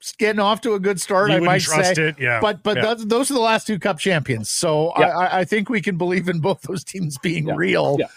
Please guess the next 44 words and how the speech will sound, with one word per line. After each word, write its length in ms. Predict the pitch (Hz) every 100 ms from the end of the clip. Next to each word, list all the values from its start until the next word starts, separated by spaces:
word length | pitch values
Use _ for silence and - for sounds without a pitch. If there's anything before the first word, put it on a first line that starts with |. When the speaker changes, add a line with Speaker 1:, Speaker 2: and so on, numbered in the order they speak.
| - - - -
Speaker 1:
a-, 40 | 170 160
and 200 | 175 156
gonna 200 | 156 160
secure 480 | 143 151 123 160 156
their 180 | 147 147
spot 360 | - - 123 123
in 100 | 120
the 60 |
Stanley 360 | 113 120 110 104
Cup 200 | 110 101
playoffs 360 | 107 101 - 98
as 100 | 92
well. 160 | 80 - - - _ _ -
Speaker 3:
It's 180 | 139 -
the 80 | 147
teams 320 | 170 147 127
that 120 | 123
start 280 | - 120 110
four 240 | 135 127
and 100 | 113
two, 340 | 170 180 104 80 _ _
like 240 | 98 95 -
your 100 | 104
Vancouver 220 | 95 196 240
Speaker 2:
Right. 160 | 165
Speaker 1:
Mm-hmm. 120 | - 135
Speaker 3:
Canucks, 300 | 131 - - 170 156 175
that 100 | 131
you're 140 | 117 123
like, 200 | 117 -
"Hmm, 380 | 160 175 123 113
is 40 |
this 200 | 135 160
a 60 | 165
real 280 | 147 160 175
start 340 | - 170 196
or 80 | 170
is 140 | 139
this 200 | 135 151
just 360 | - 143 - -
a 260 | 123 123 117
run 200 | 120 120
of, 280 | 117 104 113
uh, 300 | 107 107